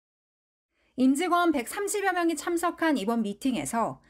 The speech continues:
이동훈 사장은 현재 직원과 뇌전증 치료제 세노바메이트의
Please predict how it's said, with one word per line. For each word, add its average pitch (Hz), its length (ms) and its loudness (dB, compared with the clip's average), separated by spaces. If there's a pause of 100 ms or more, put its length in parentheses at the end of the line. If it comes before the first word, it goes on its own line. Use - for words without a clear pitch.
(340)
이동훈 349 380 2
사장은 311 840 2
현재 370 300 -4
직원과 262 920 2
뇌전증 330 480 0
치료제 285 640 2
세노바메이트의 285 1200 2